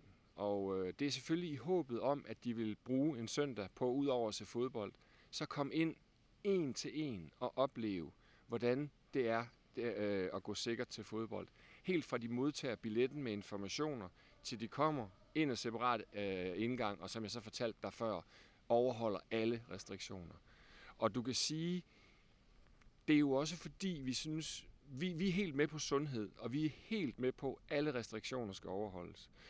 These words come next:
Men, men, men, men, men vores fans hjerter, de bløder. Vores økonomi bløder.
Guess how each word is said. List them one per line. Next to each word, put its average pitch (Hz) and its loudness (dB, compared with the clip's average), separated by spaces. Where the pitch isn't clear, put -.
Men, 123 2
men, 123 -2
men, 117 0
men, 107 -2
men 110 -4
vores 101 -2
fans 147 -2
hjerter, 117 0
de 113 -10
bløder. 101 -2
Vores 123 -2
økonomi 113 -4
bløder. 92 -6